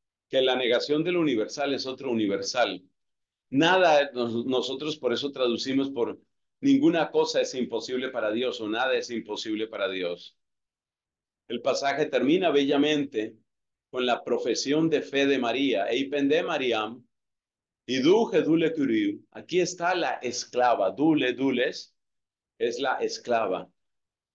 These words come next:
La palabra es fuerte. Algunas traducciones modernas tratan de suavizarla diciendo, "Aquí está la servidora del Señor". No, realmente lo que quiere decir es esclava, es decir, la persona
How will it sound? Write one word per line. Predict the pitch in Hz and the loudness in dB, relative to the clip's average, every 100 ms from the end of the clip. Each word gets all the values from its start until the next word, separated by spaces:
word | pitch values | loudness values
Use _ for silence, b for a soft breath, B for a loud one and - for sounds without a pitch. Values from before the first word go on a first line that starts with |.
| _ _ _ _ _ _ _ - | _ _ _ _ _ _ _ 0
La | 139 | 4
palabra | 156 170 214 | 6 6 6
es | 208 | 4
fuerte. | - 180 185 180 110 | 4 4 4 4 2
Algunas | 110 151 170 | 2 2 0
traducciones | 170 143 127 - 143 165 156 | 0 2 0 0 0 0 0
modernas | 139 110 120 147 139 120 - | 0 2 4 2 0 -2 -4
tratan | 127 123 147 | -4 -2 -2
de | 131 | -2
suavizarla | - 117 107 107 131 139 | -2 -2 -2 -2 -2 -2
diciendo, | 120 120 123 | -2 -2 -2
"Aquí | - 131 | -4 -6
está | 143 143 | 0 0
la | 143 | 0
servidora | - 107 95 98 107 131 135 | 0 0 0 2 4 4 4
del | 110 92 | 4 0
Señor". | - 104 104 101 - _ _ _ _ _ | -4 -2 -2 -4 -8 _ _ _ _ _
No, | 190 208 | 2 4
realmente | 202 214 226 214 | 4 4 2 2
lo | 175 | 2
que | 135 139 | 0 -2
quiere | 156 170 | 0 2
decir | 151 143 143 | 2 2 0
es | 143 127 | -2 -2
esclava, | 113 - 123 131 104 101 | -6 -4 0 2 4 2
es | 117 | 2
decir, | 131 127 135 | -2 -4 0
la | 123 | 0
persona | 117 - 135 117 104 110 | 0 -4 -2 0 -2 -4